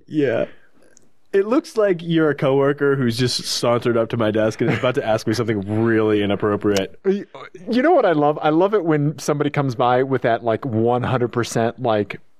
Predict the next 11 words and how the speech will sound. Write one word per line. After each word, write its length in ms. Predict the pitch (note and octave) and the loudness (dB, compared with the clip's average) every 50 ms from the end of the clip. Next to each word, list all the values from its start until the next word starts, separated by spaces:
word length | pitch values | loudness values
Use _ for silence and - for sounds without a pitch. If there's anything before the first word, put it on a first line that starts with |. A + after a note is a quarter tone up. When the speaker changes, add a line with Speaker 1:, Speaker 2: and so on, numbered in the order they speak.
| - - | -6 -4
Speaker 2:
uh, 540 | C3+ B2 A2 G#2 G2+ G2 F#2+ F#2+ F#2+ F#2+ G2+ | -2 0 2 2 2 2 2 2 2 0 0
what's 320 | G2+ A2+ C3+ C#3+ - - | 0 -2 -4 -4 -4 -10
the 80 | A#2 - | -12 -8
term 260 | - - A2+ A2 G2+ | -4 -2 -2 -2 -2
for 220 | - - G2 F#2 | -2 -2 -2 -2
it? 80 | E2+ G2 | 0 -2
Is 160 | A#2 G#2 G2 | -2 0 0
it 160 | G#2 G2 F#2+ - - - - - - - - - | 0 -2 -2 -4 -12 -20 -20 -20 -20 -20 -10 -4
patronizing? 760 | - C3 B2+ - - C#3 C3 B2+ C3 C3 C3 - D3 D3 C#3+ | -2 -2 -2 0 0 0 0 2 2 0 0 0 0 0 0
Like, 280 | A#2 A2+ A2+ - - - - | 0 0 -2 -2 -6 -8 -4
Speaker 1:
Uh-huh. 280 | A#2 G#2+ A2 G#2 G2 | -2 -2 0 -2 -2